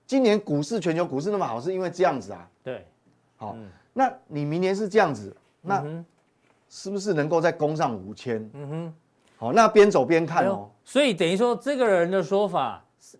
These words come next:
Speaker 2: 前面你觉得有可能，但是会不会再回五千，你是打上问号，对不对？
Speaker 1: 我们还要边走边看。
Speaker 2: 边走边看。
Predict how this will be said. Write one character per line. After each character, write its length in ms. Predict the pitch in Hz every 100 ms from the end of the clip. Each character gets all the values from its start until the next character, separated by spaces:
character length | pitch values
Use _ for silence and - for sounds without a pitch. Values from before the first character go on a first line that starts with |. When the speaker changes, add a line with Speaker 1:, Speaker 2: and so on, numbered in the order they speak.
| _ _
Speaker 2:
前 240 | - 190
面 160 | 262 208
你 100 | 170
觉 160 | 170
得 100 | 175
有 160 | 165 170
可 200 | 170 127
能， 100 | 98 87 90
但 140 | 180 180
是 160 | 208
会 160 | 170 254
不 100 | 202
会 80 | 202
再 100 | 220
回 200 | 175 170
五 120 | 127
千， 380 | - 139 139 139
你 120 | 120
是 140 | 113 160
打 180 | - 98
上 200 | 127 127
问 180 | 117
号， 160 | 110 101
对 80 | 98
不 100 | 92
对？ 200 | 92 85 _
Speaker 1:
我 120 | 151
们 120 | 165
还 80 | 180
要 80 | 190
边 180 | 180
走 140 | 170 104
边 160 | 131
看。 80 | 127
Speaker 2:
边 100 | 156
走 60 | 117
边 120 | 110
看。 280 | 113 110